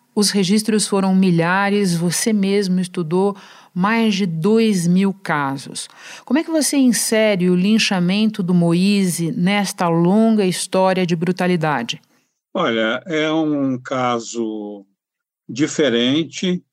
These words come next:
Speaker 2: dessa imensa coleção que eu, de casos que eu reuni, fui definindo uma tipologia das ocorrências de linchamento.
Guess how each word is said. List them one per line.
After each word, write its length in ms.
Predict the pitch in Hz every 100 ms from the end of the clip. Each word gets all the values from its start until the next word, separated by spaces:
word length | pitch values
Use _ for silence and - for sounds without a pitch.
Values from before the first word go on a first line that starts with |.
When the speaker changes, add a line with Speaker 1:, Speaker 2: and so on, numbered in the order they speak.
| _ _ _ _ _ -
Speaker 2:
dessa 380 | 127 120 -
imensa 460 | 123 117 151 147 143
coleção 920 | 120 135 120 - - 120 110 107 101 104 _
que 120 | -
eu, 420 | 110 107 107 104 101 _ _ _ _ _ _ 139 139
de 160 | 123
casos 500 | - 127 135 110 101
que 120 | -
eu 80 | 113
reuni, 640 | 104 117 107 104 123 147 143 _ _ _ _ -
fui 120 | 120
definindo 840 | 131 123 127 113 120 117 113 107 - _ _ _ _
uma 280 | - 120 117
tipologia 1080 | - - - 170 156 127 110 151 151 120 101
das 280 | 110 107 120
ocorrências 580 | 120 110 107 104 -
de 80 | 104
linchamento. 880 | 104 101 - 135 120 143 156 156 175